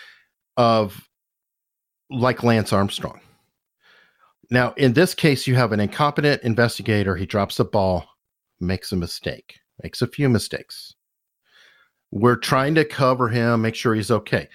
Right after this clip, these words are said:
We have Lance Armstrong. He's cheating. Everybody else is cheating.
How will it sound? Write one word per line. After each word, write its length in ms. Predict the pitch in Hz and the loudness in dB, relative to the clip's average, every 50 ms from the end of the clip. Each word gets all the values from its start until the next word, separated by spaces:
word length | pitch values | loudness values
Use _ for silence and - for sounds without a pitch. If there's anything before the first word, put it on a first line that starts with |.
| - _ _ | -20 _ _
We 120 | 110 123 | 0 0
have 100 | 127 101 | 0 2
Lance 260 | 117 139 147 139 - | 2 0 0 0 0
Armstrong. 540 | 147 143 151 156 151 - - 113 85 71 65 - _ _ _ _ | 0 0 0 0 -2 -2 -2 -2 -2 -2 -6 -12 _ _ _ _
He's 220 | _ 98 90 - | _ -8 -8 -6
cheating. 360 | - - 139 127 117 113 107 101 | -4 2 2 4 4 4 2 0
Everybody 400 | 98 87 98 80 95 92 90 92 | 0 -2 -2 -2 -2 -2 0 0
else 220 | 90 90 - - | -2 -2 -4 -6
is 100 | 87 - | -12 -12
cheating. 420 | - - - 110 80 73 - - | -12 -8 -6 -6 -6 -6 -10 -14